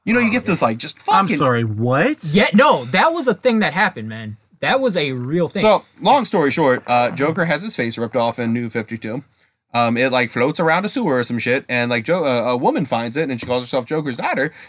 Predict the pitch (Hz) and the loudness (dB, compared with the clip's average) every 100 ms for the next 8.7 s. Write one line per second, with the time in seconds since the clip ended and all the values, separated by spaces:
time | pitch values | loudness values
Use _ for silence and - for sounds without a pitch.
0 | - 123 - 403 277 143 135 127 113 113 | -10 -6 -2 -2 -2 -4 -2 -2 0 -2
1 | 113 117 - 151 190 359 - 113 151 - | -2 -4 -4 -2 -2 -2 -4 -4 -6 -8
2 | - - _ 120 151 156 180 - 480 440 | -12 -20 _ -2 0 0 0 0 0 2
3 | 427 427 269 180 180 190 214 170 151 160 | 2 0 0 2 2 2 0 -2 -2 -4
4 | 156 151 - 202 170 - 143 165 170 151 | -2 -6 -2 0 0 -2 -4 -2 -2 -4
5 | 135 - _ _ _ 170 - 233 254 349 | -8 -12 _ _ _ -8 -6 -6 -2 -2
6 | 269 247 233 214 233 339 254 165 156 - | 0 0 0 0 0 0 0 -2 -4 -10
7 | _ _ 185 208 196 190 220 220 196 175 | _ _ -2 0 0 -2 -2 0 0 -2
8 | 165 131 - 294 208 - | -4 -6 0 2 2 -2